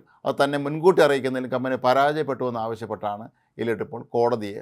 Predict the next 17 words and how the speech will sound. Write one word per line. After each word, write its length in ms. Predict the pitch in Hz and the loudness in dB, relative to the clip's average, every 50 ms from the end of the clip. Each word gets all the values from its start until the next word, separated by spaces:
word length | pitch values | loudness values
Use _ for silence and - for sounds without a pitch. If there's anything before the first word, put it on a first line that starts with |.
| 101 - | -14 -10
സമീപിച്ചിരിക്കുന്നത്. 760 | 120 113 113 107 95 95 90 95 92 90 87 87 - - - - _ _ _ _ _ _ _ _ _ _ _ _ - | -10 -8 -6 -6 -8 -10 -12 -14 -18 -16 -18 -18 -20 -20 -20 -20 _ _ _ _ _ _ _ _ _ _ _ _ -6
എന്നാൽ 160 | 151 170 165 156 | -4 -2 0 0
ഹുണ്ടായ് 240 | 156 160 190 208 190 | 6 10 10 10 10
കമ്പനി 200 | 196 190 190 185 180 | 10 4 4 4 6
പറയുന്നത് 300 | 170 165 165 160 160 156 156 | 6 4 4 4 4 2 2
ബ്രിട്ടനിൽ 320 | 147 147 127 151 160 170 165 127 | 2 0 0 0 0 -2 0 4
പാലിക്കേണ്ട 440 | 147 143 139 143 143 123 143 139 143 143 143 | 4 4 4 4 2 0 0 2 2 2 2
എല്ലാവിധ 340 | 147 156 175 180 175 170 165 123 | 6 8 8 8 8 6 0 -2
സുരക്ഷാ 300 | 143 139 139 117 143 143 143 139 | -2 -4 -4 -4 -4 -6 -4 -2
മാനദണ്ഡങ്ങളും 500 | 135 135 139 135 127 131 127 131 131 123 120 | -2 -2 -2 -4 -4 -4 -6 -6 -6 -2 2
പാലിച്ചുകൊണ്ട് 420 | 120 131 147 156 156 160 147 135 127 | 2 2 2 2 0 0 0 0 0
തന്നെയാണ് 260 | 123 120 120 123 113 117 | -2 -2 -4 -6 -6 -6
തങ്ങൾ 140 | 113 117 117 - - | -6 -6 -8 -6 -6
കാർ 120 | 107 110 113 110 | -6 -6 -6 -8
നിർമ്മിച്ചിരിക്കുന്നത് 720 | 104 110 117 110 - 107 107 98 110 107 107 104 104 110 - 107 | -10 -10 -10 -12 -12 -14 -14 -12 -10 -10 -10 -10 -10 -12 -12 -12
എന്നും 180 | 92 90 95 131 _ _ _ _ _ _ _ _ _ _ _ _ _ - | -16 -16 -16 -20 _ _ _ _ _ _ _ _ _ _ _ _ _ -18
ഇത്തരത്തിലുള്ള 520 | 135 - 180 185 175 165 175 165 151 151 | -8 2 4 4 4 4 4 4 6 6